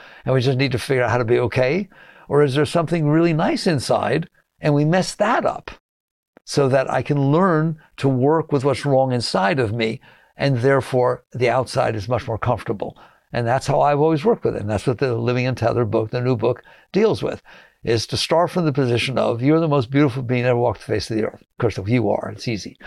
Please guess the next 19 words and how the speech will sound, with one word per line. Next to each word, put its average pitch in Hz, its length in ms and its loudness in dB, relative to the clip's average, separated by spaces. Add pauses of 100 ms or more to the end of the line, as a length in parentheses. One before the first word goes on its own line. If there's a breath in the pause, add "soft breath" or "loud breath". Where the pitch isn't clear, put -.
(160 loud breath)
all - 80 -6
right? 143 240 0 (400 loud breath)
But 135 340 0
it, - 240 -4
there's 139 320 2
nothing 175 260 0
wrong 208 280 4
with 131 180 0
you. - 260 -4
You're 127 120 0
filled 160 400 2
with 135 140 2
love, 147 280 2
filled 170 320 2
with 135 160 0
joy, 135 380 2
filled 165 260 2
with 160 100 2
enthusiasm 151 1000 0